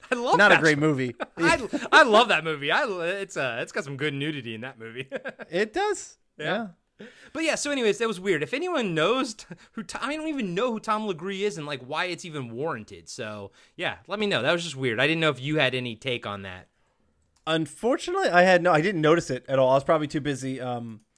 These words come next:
Speaker 1: doing notes or, or something to pay attention.
Speaker 2: Yeah.
Speaker 1: So, uh, all right.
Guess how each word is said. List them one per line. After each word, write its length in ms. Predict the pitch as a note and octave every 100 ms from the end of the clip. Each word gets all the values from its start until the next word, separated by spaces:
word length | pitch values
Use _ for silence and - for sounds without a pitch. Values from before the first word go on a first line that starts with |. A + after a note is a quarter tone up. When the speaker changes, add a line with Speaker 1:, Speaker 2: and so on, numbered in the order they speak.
| _ _ _ _
Speaker 1:
doing 640 | A#2+ D3 C#3 B2+ A#2+ A#2+ C3
notes 380 | C#3+ C#3 C3+ C3+
or, 140 | B2+
or 120 | C3
something 320 | A#2+ C3+ A#2+ A2+
to 60 |
pay 140 | C3 A#2+
attention. 480 | A#2 A#2 A2 A2+ A2+
Speaker 2:
Yeah. 240 | A2 G2 F2+ _ _ _ _ - _ _
Speaker 1:
So, 260 | - B2 A2 - _ _ - - -
uh, 440 | C#3 C#3+ D3 C#3+ D3
all 180 | F#3 G#3+
right. 240 | E3+ B2